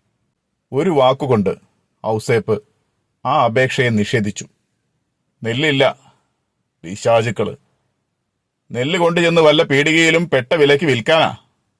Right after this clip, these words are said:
"അല്ല തമ്പ്രാ, അത്താഴക്കരിക്കടിക്കാ."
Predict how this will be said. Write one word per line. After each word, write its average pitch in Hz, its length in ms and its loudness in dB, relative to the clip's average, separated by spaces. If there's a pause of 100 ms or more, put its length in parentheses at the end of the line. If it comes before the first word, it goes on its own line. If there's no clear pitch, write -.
(1400)
"അല്ല 107 240 -4
തമ്പ്രാ, 123 400 0 (640)
അത്താഴക്കരിക്കടിക്കാ." 151 1200 0